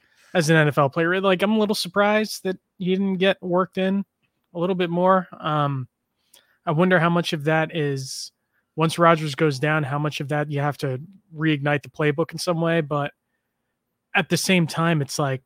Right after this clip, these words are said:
you would think that you would use your gadget guy a little bit more to help Zach, right? After, after, uh, Rodgers goes down. So it's like,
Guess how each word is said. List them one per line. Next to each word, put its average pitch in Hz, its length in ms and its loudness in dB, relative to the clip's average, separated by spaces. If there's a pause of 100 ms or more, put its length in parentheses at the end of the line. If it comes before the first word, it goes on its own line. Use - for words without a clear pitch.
(560)
you 156 200 2
would 165 140 4
think 165 500 2 (180)
that 147 420 -2
you 147 160 -4
would 135 140 -6
use 160 160 0
your 143 120 -4
gadget 147 360 2
guy 139 200 -2
a 135 60 -4
little 160 200 0
bit 131 180 -4
more 139 300 -2
to 127 80 -8
help 135 260 -6
Zach, 135 560 -4 (140)
right? 143 420 -2 (520)
After, 143 640 0 (720)
after, 131 600 -4 (1200)
uh, 139 180 -2
Rodgers 139 320 2
goes 131 180 -6
down. 127 340 -6
So - 180 -2
it's - 140 -6
like, 139 240 -2